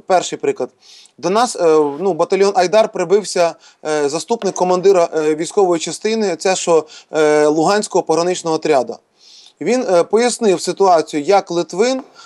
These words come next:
вночі, після того, як вони дві доби відбивали доволі успішно, ну, як правда, були п'ятеро, е, мертв-, загиблих, але доволі успішно вони відбивали, е, всі напади з, бойовиків з сторони Луганська, які обстрілювали із жилих будинків,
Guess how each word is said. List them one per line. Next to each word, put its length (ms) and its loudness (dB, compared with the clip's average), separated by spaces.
вночі, 500 -2
після 220 -2
того, 180 2
як 140 -2
вони 240 0
дві 360 -2
доби 480 2
відбивали 680 2
доволі 340 2
успішно, 720 -4
ну, 80 -4
як 80 -4
правда, 200 2
були 180 2
п'ятеро, 380 0
е, 40 -6
мертв-, 800 0
загиблих, 440 0
але 220 2
доволі 260 2
успішно 440 -2
вони 220 2
відбивали, 680 2
е, 140 2
всі 260 -2
напади 600 2
з, 240 -12
бойовиків 560 -2
з 20 -8
сторони 320 0
Луганська, 540 2
які 200 -2
обстрілювали 560 0
із 120 -6
жилих 300 0
будинків, 600 0